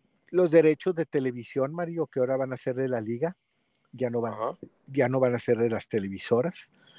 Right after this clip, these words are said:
Speaker 1: Los derechos
Speaker 2: Ajá.
Speaker 1: de la televisión van a pertenecer a la liga,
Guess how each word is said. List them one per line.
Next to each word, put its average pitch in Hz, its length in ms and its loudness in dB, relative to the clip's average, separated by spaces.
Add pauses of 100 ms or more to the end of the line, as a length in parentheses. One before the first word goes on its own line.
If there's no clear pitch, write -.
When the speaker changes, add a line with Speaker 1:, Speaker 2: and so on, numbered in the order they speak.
(180)
Speaker 1:
Los 123 200 8
derechos 123 400 6
Speaker 2:
Ajá. 151 80 4
Speaker 1:
de 147 40 10
la 120 120 4
televisión 117 600 2
van 123 160 0
a 120 60 -2
pertenecer 107 680 -2
a 110 80 4
la 104 100 4
liga, 87 340 -8